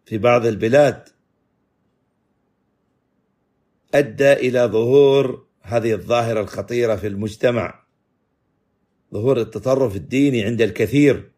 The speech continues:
بسبب سوء الحالة الاقتصادية عند أغلبهم. دفعت الحاجة الشديدة إلى ردة فعل عنيفة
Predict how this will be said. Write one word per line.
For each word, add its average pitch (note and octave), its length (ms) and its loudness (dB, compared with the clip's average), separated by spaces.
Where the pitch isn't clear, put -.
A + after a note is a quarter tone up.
بسبب C3 540 0
سوء - 260 -4
الحالة C3 360 -2
الاقتصادية A2+ 1000 -4
عند A2+ 220 -4
أغلبهم. C3 800 2
دفعت C#3+ 440 2
الحاجة B2 540 0
الشديدة C#3 640 2
إلى B2+ 300 2
ردة C#3 300 2
فعل C#3 380 0
عنيفة B2 580 -2